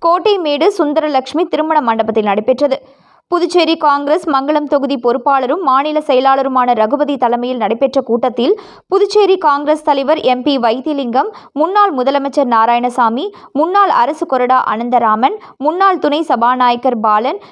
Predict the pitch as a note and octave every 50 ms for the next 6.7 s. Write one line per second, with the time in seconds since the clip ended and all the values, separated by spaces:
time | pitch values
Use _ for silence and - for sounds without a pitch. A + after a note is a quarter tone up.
0 | _ _ - E4 D#4 F4 G4 G4 G#4+ G#4 - - - C#4+ B3+ - - D4+ D4+ D#4+
1 | C#4+ - C4 B3+ E4 F4 F4+ C#4 A3+ A#3+ B3 B3 A#3+ A#3+ B3+ B3 A3+ G#3+ A3 G3+
2 | G#3 A#3+ F4 G4+ - - _ - - _ - B3+ C4+ C#4 C#4 B3 A#3 A#3 G#3+ A3
3 | A3+ B3+ C#4+ E4 G#4 - D4+ - - C#4+ B3+ B3 A#3+ A#3 C4 E4+ G4 G4+ - -
4 | C4+ C4 C4+ C#4 C#4+ C#4+ D4+ D4 - - B3 C4 B3+ A#3+ C4 B3 B3+ B3+ C4 C#4+
5 | C4 C#4 A#3 A3+ A3+ A#3 A#3+ A#3 B3 A#3 A3+ A3+ A#3+ D4 F#4 F4+ - B3+ A#3 A3+
6 | A#3+ B3+ A#3 A3 A3 G#3+ - A#3 G3+ C#4 E4+ G#4+ G#4